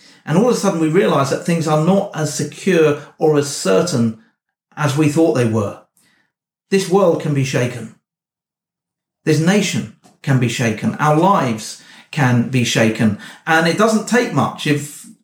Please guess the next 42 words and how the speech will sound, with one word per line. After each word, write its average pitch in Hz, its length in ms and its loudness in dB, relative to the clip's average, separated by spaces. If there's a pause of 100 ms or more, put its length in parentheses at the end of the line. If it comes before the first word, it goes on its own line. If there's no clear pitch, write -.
(240)
uh, 123 400 0
towards 143 400 0
the 143 100 2
end 143 100 2
of 135 120 0
last 131 340 0
year, 156 220 2
I'd 131 240 -2
said 156 240 0
to 143 120 -2
you 127 100 2
that 123 180 -4
people 151 260 0
were 127 80 0
starting 147 480 -2
to 127 80 -4
get 120 240 -4
ill 135 340 0 (300)
in 165 240 0
and 139 180 2
around 135 360 2
a 123 40 0
fish - 380 -2
market 123 420 0
in 127 180 0
Wuhan, 135 460 2
China, 185 360 0
you'd 156 200 0
have 147 120 -2
probably 175 240 0
said, 151 180 -2
"Well, 160 80 -4
so 196 240 0
what?" - 400 -2 (880)
A 139 80 -6
few 175 140 2
months 156 220 0
later, 160 300 0
and 131 200 -2
the - 40 -4
whole 139 580 -2
world 123 560 0